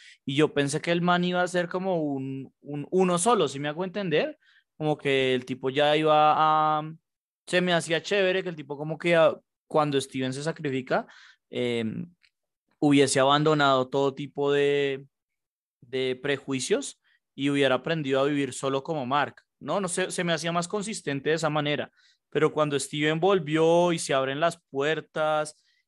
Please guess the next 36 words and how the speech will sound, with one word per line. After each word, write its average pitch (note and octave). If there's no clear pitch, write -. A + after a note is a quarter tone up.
y D#3+
demás C#3
mierdas, E3
ahí C3+
yo D3
no D#3+
sé, D#3
yo D3
no D#3
sé D#3+
si, E3
si -
entendí D#3
esa, C3+
esa C#3
parte C#3
bien, B2+
o -
sea, B2
como A#2+
que A2+
quedan B2+
los C#3+
dos F#3+
en D3
el C#3
mismo C3
cuerpo, F3+
se C#3+
mezclan D3+
y, A#2
eh, A#2
sigue C#3
con D3
la D3+
bipolaridad, D3+